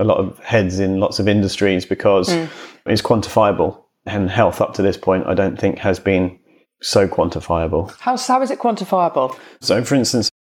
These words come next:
Speaker 1: a common example is the Oura Ring.
Speaker 2: Yeah,
Speaker 1: Obviously,
Speaker 2: which we are both
Speaker 1: yeah,
Speaker 2: sporting. Are you
Speaker 1: yeah.
Speaker 2: sporting too?
Speaker 1: No, no, no. This just looks
Speaker 2: That's
Speaker 1: like
Speaker 2: just
Speaker 1: one.
Speaker 2: okay.
Speaker 1: Although I wouldn't mind a second one to check to see how.
Speaker 2: Harry?
Speaker 1: Uh, yeah, yeah.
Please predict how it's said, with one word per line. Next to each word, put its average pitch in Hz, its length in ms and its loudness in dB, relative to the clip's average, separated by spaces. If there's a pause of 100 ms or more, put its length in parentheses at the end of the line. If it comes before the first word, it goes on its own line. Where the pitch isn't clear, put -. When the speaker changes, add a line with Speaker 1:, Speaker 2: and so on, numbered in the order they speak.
(120)
Speaker 1:
a - 80 -4
common 107 320 0
example 110 680 0
is 104 260 -4
the 110 100 0
Oura 110 360 2
Ring. 101 240 2 (380)
Speaker 2:
Yeah, 180 180 -2
Speaker 1:
Obviously, 180 360 0
Speaker 2:
which 202 60 4
we - 20 4
are - 120 2
both 175 380 -4
Speaker 1:
yeah, - 60 -10
Speaker 2:
sporting. 170 600 -4
Are 110 100 0
you 220 80 0
Speaker 1:
yeah. 110 120 2
Speaker 2:
sporting 220 360 -8
too? 302 340 -8 (160)
Speaker 1:
No, 127 400 4
no, 113 180 2
no. 98 160 0
This 104 200 -4
just - 220 -8
looks - 220 -4
Speaker 2:
That's - 40 -12
Speaker 1:
like 87 80 0
Speaker 2:
just 98 160 -4
Speaker 1:
one. 156 120 -2
Speaker 2:
okay. 127 180 -10 (680)
Speaker 1:
Although 123 220 4
I 117 60 6
wouldn't 127 220 2
mind 117 160 -2
a 113 60 -4
second 113 300 -4
one 107 140 -2
to 101 100 -12
check - 320 -6
to - 100 -12
see 107 280 -2
how. 104 400 -4
Speaker 2:
Harry? 208 260 0
Speaker 1:
Uh, 123 180 -8
yeah, 123 420 -2
yeah. 117 360 -6